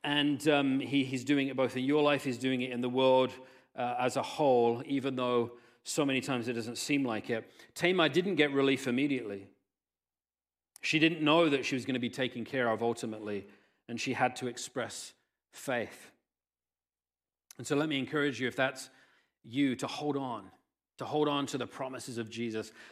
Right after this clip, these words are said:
to hold on to the truth of where God is taking our world. He's taking it somewhere. He's taking your story somewhere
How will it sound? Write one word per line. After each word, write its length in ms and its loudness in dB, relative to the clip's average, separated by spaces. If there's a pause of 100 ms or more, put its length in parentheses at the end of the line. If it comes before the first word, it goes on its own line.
(120)
to 100 -8
hold 280 2
on 280 2 (400)
to 100 0
the 100 0
truth 300 4
of 120 -2
where 140 2
God 260 -2
is 140 -6
taking 400 -6
our 120 -4
world. 440 -4 (2000)
He's 140 -14
taking 360 -4
it 160 -6
somewhere. 380 -10 (1040)
He's 160 -14
taking 280 -6
your 200 0
story 420 -8
somewhere 380 -18